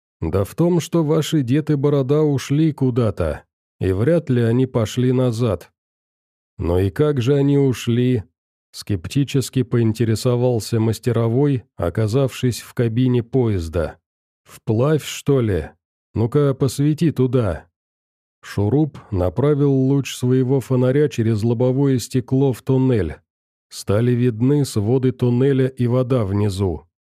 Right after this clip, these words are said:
Фил обернулся к Ваську.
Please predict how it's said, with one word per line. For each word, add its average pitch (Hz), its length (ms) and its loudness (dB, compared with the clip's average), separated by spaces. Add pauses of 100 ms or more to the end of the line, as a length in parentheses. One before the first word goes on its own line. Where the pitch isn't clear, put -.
(420)
Фил 120 360 0
обернулся 117 720 2
к - 80 -6
Ваську. 113 640 0